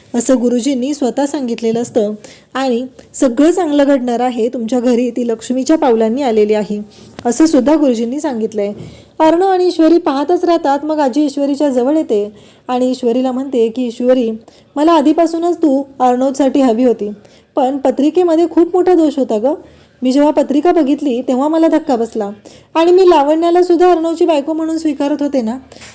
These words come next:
कारण त्यांची पत्रिका व्यवस्थित जुळलेली होती. आता तुला माहीत नाही आहे अर्णवच्या वडिलांच्या बाबतीतलं, कारण माझ्या सात्विकाचं आयुष्य बर्बाद झालेलं होतं,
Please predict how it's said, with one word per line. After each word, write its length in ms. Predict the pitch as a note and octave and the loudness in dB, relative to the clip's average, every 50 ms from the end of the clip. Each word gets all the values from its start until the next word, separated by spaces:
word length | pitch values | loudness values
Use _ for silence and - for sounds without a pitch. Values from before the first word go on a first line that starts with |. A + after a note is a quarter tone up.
| - C4+ | -2 2
कारण 180 | C4 C#4 D4 | 2 2 4
त्यांची 280 | D4 C#4+ B3+ A#3 - D4 | 2 2 2 2 2 2
पत्रिका 380 | D4 C4+ G#3+ B3+ B3+ C4 D#4 | 2 2 2 0 2 2 2
व्यवस्थित 400 | D4+ C#4+ A#3+ A#3 B3 A#3+ - D#4+ | 4 4 4 4 2 2 2 2
जुळलेली 360 | C4 C4+ C4 A#3 G#3+ G3+ G#3+ G#3+ | 2 4 4 4 4 4 2 0
होती. 260 | G#3 G3 - G#3+ A3 - - - _ _ _ _ _ _ _ _ _ _ - | -2 -2 -4 -6 -8 -10 -14 -20 _ _ _ _ _ _ _ _ _ _ -4
आता 140 | D4+ E4+ F4 | -2 0 2
तुला 420 | F4+ E4 C#4+ D#4+ D4 B3 C4 C4+ C4 - - - | 4 4 4 4 4 2 -2 -6 -10 -14 -12 -6
माहीत 320 | B3+ C4 B3 C4 C#4+ C#4 | -2 0 2 2 2 2
नाही 160 | D4 D4 B3+ A3+ | 0 0 2 2
आहे 100 | A3+ A#3+ | 2 2
अर्णवच्या 420 | A#3 G#3+ A3 A3+ A#3 A3+ C#4 B3+ | 2 0 0 -2 0 0 0 0
वडिलांच्या 440 | A#3 A#3 A3 A3 G#3+ A3 A3+ C4+ B3+ | 0 0 0 0 0 0 0 0 0
बाबतीतलं, 460 | A#3+ A#3 A#3+ - G#3+ G3 G#3+ G#3 G#3 G3+ - _ - - - - - _ _ _ - | 0 -2 -2 -4 -4 -4 -4 -4 -6 -6 -10 _ -20 -20 -20 -20 -20 _ _ _ 0
कारण 260 | D4+ C#4 B3 B3+ C#4+ | 0 2 2 0 0
माझ्या 280 | C#4+ C4+ A#3+ A3 C#4 C4+ | -2 -4 -2 -2 -2 -2
सात्विकाचं 580 | C#4+ C#4 A#3 - A#3+ C#4 D4 E4 E4 E4 E4 | 0 -2 -2 -2 -2 0 0 2 2 2 2
आयुष्य 320 | D4+ C4+ C4 B3+ - D4+ C#4+ | 2 2 0 0 0 0 0
बर्बाद 320 | C#4+ B3+ A#3 A3+ B3 B3 | 2 0 0 -2 -2 -2
झालेलं 280 | C4 D4 C4+ C4+ B3 A#3 | 0 0 0 0 0 -2
होतं, 260 | G#3+ G3+ - G3+ | -2 -4 -4 -8